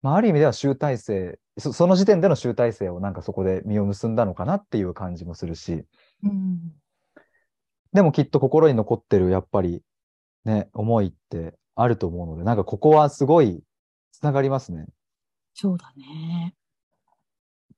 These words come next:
Speaker 1: 死んじゃうって思うっていうその一言からちょっと始まりましたけど。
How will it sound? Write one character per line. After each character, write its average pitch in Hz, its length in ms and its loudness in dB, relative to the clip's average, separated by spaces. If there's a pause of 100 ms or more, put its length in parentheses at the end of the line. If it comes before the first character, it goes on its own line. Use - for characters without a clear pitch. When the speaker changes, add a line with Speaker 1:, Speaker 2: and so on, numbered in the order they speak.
(500)
Speaker 1:
死 - 180 -10
ん 156 120 0
じ 147 100 0
ゃ 160 80 4
う 123 80 4
っ - 20 0 (240)
て 104 80 -2
思 113 340 0
う 101 40 -4
っ - 20 -20 (140)
て 98 80 -6
い 92 80 -6
う 90 80 -8
そ - 120 -10
の 104 120 -4
一 113 160 -4
言 95 320 -4 (480)
か 107 120 2
ら 98 60 2
ち - 80 -4
ょ 101 40 -2
っ - 20 -20
と 92 100 -4
始 101 180 -2
ま 101 100 2
り 101 60 2
ま 98 120 2
し - 60 -8
た 87 100 -6
け 82 100 -10
ど。 76 220 -12